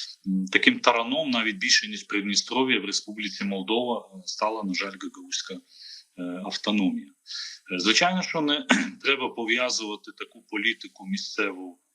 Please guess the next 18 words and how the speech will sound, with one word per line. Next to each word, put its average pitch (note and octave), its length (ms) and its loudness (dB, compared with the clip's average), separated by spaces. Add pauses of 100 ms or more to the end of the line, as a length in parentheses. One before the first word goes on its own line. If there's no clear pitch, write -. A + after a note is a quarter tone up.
(160)
з G2 260 -4
усіма A2 480 2
гагаузами, G2+ 800 -4 (180)
тому G2+ 260 -4
що F#2+ 260 -2
це G#2+ 280 0
є G2 300 0 (960)
певна G#2 260 8
така F#2+ 420 0
нав'язана, G2 680 2 (640)
е, F2+ 200 0
влада, D3+ 400 6
яка A2+ 280 0
просто A#2+ 360 -2
використовує G#2 960 0 (240)
автономію A#2 720 2
проти, G2+ 360 0
е, G2 260 -2